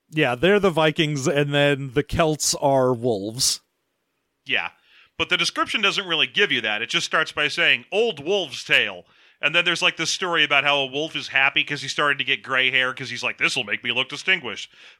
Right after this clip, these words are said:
Speaker 2: But his wife is like, "Ew," and keeps pluck-, plucking his gray hair out and sleep until he's bald. End of story.
Speaker 1: Well, no, it's 'cause he has a mistress, and the mistress plucks out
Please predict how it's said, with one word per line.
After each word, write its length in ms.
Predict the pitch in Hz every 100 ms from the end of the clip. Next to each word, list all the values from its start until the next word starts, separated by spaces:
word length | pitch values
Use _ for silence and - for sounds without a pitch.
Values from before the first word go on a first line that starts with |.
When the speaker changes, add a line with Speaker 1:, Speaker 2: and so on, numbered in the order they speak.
| -
Speaker 2:
But 100 | 147
his 180 | 139 131
wife 300 | 180 170 151
is 120 | 135
like, 140 | 117 147
"Ew," 260 | 165 131
and 80 | 107
keeps 220 | - 165
pluck-, 320 | - 147 147 -
plucking 280 | 160 156 139
his 100 | 123
gray 260 | 151 143
hair 220 | 143 131 127
out 180 | 120 117
and 100 | 120
sleep 280 | - 151 135
until 200 | 131 123
he's 140 | 110
bald. 340 | - 123 92 - _ _
End 200 | 170 196 175
of 100 | -
story. 380 | 165 110 85 - _ _
Speaker 1:
Well, 260 | 170 269 175
no, 220 | 165 110
it's 120 | 151
'cause 200 | - 196
he 100 | 202
has 300 | 202 190 151 -
a 120 | 165
mistress, 640 | 160 - - 151 127 - - _ _ _ _ -
and 540 | 165 165 165 156 165 - _ _ _ _ _ _
the 200 | 135 165
mistress 460 | 175 294 - 214 -
plucks 380 | - 190 -
out 340 | 185 156 151